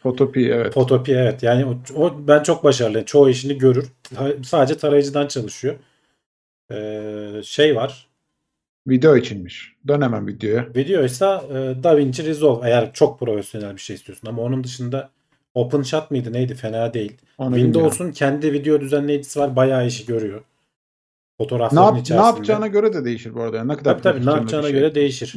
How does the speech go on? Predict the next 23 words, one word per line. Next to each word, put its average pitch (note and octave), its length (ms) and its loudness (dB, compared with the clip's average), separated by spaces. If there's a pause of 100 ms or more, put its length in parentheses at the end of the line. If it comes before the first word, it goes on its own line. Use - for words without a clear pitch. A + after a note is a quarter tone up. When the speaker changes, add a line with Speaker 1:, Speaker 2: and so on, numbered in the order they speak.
Speaker 1:
Video C#3+ 240 8
işi A3 200 2
dediğin A3+ 260 0
tamam, D#3+ 260 -2
bir D3 80 -8
de E3+ 100 -2
iş, B2+ 360 -8
iyice D#3 320 -4
Speaker 2:
DaVinci - 120 -4
Speaker 1:
çığırından B2 260 4
Speaker 2:
Resolve D#3+ 220 -4
Speaker 1:
çıkıyor E3 220 -2
yani. C#3+ 180 0
Speaker 2:
ücretli D#3+ 400 -4
değil. F#3+ 280 -4 (160)
Ücretli C#3+ 760 0 (120)
efektleri C#3 540 -2
falan D3 300 -2
filan D3 220 -2
oluyor G2 240 -6
sadece. G2 480 -14
Ücretsiz A#2+ 500 -8
kullanabiliyorsun. B2+ 840 -2